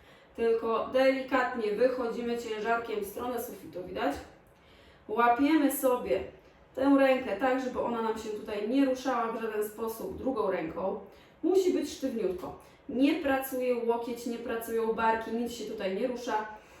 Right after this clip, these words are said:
Wdech do dołu, pff, wydech, góra. I zobaczcie, że ja nie robię nie wiadomo jakich zakresów ruchowych.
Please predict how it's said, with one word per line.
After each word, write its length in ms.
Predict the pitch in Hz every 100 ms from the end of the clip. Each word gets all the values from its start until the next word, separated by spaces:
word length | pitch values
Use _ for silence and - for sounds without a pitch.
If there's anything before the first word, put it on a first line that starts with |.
| - -
Wdech 460 | - 233 - 220 254
do 120 | 254
dołu, 460 | 254 240 226 208 - - -
pff, 440 | - - - 254
wydech, 420 | 240 233 220 208 214 - - _ -
góra. 260 | - - - - - _ _ - - - - - - _ _ _ - _ _ - - - - - - _ _ _ _ _ -
I 100 | -
zobaczcie, 540 | 247 269 277 - 277
że 160 | 247 233
ja 400 | 233 233 233 -
nie 260 | 233 254 247
robię 300 | 277 277 262
nie 160 | 247
wiadomo 320 | 233 233 240 240
jakich 340 | 233 226 -
zakresów 580 | 214 208 240 226 233 208
ruchowych. 580 | 208 - 196 185 190